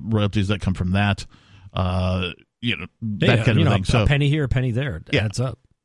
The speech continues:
Speaker 1: Yeah, and if you look at, like, the breakdown of it, that's exactly what it is. It's like, you know, point zero four, right? You know, cents,
Speaker 2: Yeah.
Speaker 1: right, from, like, this one play at this, or, or point zero zero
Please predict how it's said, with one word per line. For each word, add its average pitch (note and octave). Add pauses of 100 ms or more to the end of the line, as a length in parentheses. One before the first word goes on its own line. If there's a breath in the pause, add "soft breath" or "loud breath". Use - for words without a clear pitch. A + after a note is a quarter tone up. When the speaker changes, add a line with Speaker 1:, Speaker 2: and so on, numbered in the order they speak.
Speaker 1:
Yeah, A#2+ (100)
and E3
if D#3
you D3
look F3
at, D3+
like, B2+
the A2
breakdown G#2+
of G2
it, G2+
that's G#2
exactly G#2+
what G2+
it G2+
is. G#2
It's G2+
like, G#2
you A2
know, G#2 (280 loud breath)
point D3+ (120)
zero C#3
four, G2 (520 loud breath)
right? G#2
You A2
know, G#2+
cents, B2
Speaker 2:
Yeah. G#2+
Speaker 1:
right, G#2+
from, G#2+
like, G#2+
this G#2
one A2+
play A2
at G2+
this, G2
or, G#2+ (280 loud breath)
or A#2+
point C#3+
zero C3+
zero C#3